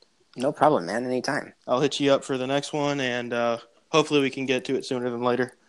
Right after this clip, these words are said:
Speaker 2: 'Cause
Speaker 1: Absolutely.
Speaker 2: Extreme Rules rolls around. We'll see how good that pay-per-view is. Hopefully it's worthy of a podcast, 'cause this year wasn't.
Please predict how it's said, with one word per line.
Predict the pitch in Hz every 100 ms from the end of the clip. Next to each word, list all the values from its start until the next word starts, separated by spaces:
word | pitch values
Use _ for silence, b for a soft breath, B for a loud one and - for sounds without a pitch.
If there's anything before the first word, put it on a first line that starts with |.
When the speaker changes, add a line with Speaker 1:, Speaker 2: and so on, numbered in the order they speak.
| b b b -
Speaker 2:
'Cause | 147 143
Speaker 1:
Absolutely. | 107 107 -
Speaker 2:
Extreme | - 160 156
Rules | 160 160 151
rolls | 156 151
around. | 151 156 151 147
We'll | 151
see | 151 147
how | 135
good | 127 131
that | 127 -
pay-per-view | 123 127 120
is. | 117 113
Hopefully | 151 - 143
it's | 127
worthy | 135 135 127 117
of |
a | 113
podcast, | 120 117 - 123 117 -
'cause | 131
this | 123 131 -
year | 131 123
wasn't. | 131 127 147